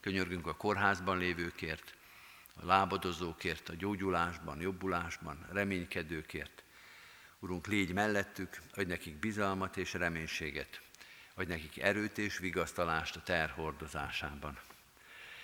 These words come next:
Imádkozunk az egész szolgáló közösségért, azokért is, akik mások terhét hordozzák,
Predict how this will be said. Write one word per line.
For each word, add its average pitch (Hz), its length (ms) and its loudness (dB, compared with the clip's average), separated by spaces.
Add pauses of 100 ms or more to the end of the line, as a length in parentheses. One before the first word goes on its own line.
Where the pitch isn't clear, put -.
Imádkozunk 95 580 6
az 92 80 -2
egész 98 300 6
szolgáló 92 520 4
közösségért, 80 1000 -2 (360)
azokért 101 560 4
is, - 140 4
akik - 260 -4
mások 90 400 4
terhét 78 440 0
hordozzák, 90 720 -2